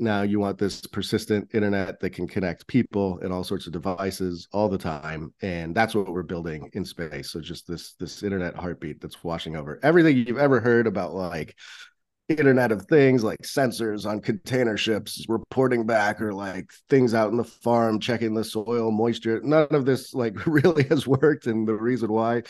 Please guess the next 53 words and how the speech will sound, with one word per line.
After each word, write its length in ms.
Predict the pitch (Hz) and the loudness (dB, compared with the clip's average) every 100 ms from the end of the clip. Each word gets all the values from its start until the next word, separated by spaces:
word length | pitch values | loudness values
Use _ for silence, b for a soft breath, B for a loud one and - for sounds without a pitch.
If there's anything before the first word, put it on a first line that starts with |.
| - - _ - | -12 -18 _ -16
is 100 | 107 | -8
'cause 80 | 107 | -2
we 140 | 107 | 0
haven't 220 | 110 107 | 2 0
had 260 | 101 110 110 | 0 0 0
this 200 | 110 - | -6 -6
sort 140 | 110 | -4
of 80 | 101 | -4
persistent 540 | 101 98 107 110 104 - | -4 -4 -4 0 -2 0
internet 440 | 113 110 104 110 | -2 -2 -2 -2
connection. 560 | 107 110 107 117 107 104 | 0 0 0 0 -2 -2
If 140 | 123 117 | -2 -2
you 160 | 110 | -2
think 220 | 104 123 107 | 0 0 2
about, 320 | 98 95 87 | 0 -2 -2
like, 160 | 95 | -4
a 60 | 90 | -2
world 460 | 98 98 101 101 87 | 0 0 -2 -4 -4
full 240 | - 101 | -2 0
of 200 | 92 85 B B B B B _ _ - | 0 -4 B B B B B _ _ -10
drones 760 | 113 135 160 131 113 104 95 95 | 0 4 6 6 4 0 -6 -10
and 120 | 101 | -6
flying 400 | 131 127 113 113 | 0 0 0 -4
cars 640 | - 165 135 117 117 104 | 0 4 4 4 0 -2
and 80 | 104 | -6
self-driving 840 | 92 127 98 - 156 143 120 120 113 | -4 -4 -4 0 4 4 4 0 0
cars, 380 | 113 107 101 | 0 -2 -2
all 160 | 123 127 | 0 2
these 180 | 120 113 | 0 0
things 340 | 117 104 110 | -2 -2 -6
that 100 | 101 | -4
have 160 | 104 101 | -4 -4
to 80 | 98 | -4
be 120 | 95 | -4
talking 520 | 92 117 123 101 92 | 0 2 2 0 -2
in 100 | 92 | -4
remote 380 | 95 101 98 82 | -2 -2 -4 -6
spots 500 | - 131 110 - - | -4 0 0 -2 -12
to, 320 | - 101 90 87 | -6 -4 -4 -6
to 140 | 98 | -4
have 140 | 95 | -2
all 100 | 98 | -2
this 140 | 90 87 | -4 -6
work, 320 | 98 131 135 | -6 -4 -4
it's 100 | 127 | -4
just 200 | 101 - | -8 -8
this 140 | 87 | -10
glue 520 | 85 101 127 92 80 - | -4 2 2 2 -4 -8
that 140 | 107 92 | -6 -4
needs 180 | 92 - | -6 -8
to 100 | 78 | -8
be 140 | 82 | -8
there. 240 | 73 64 | -8 -10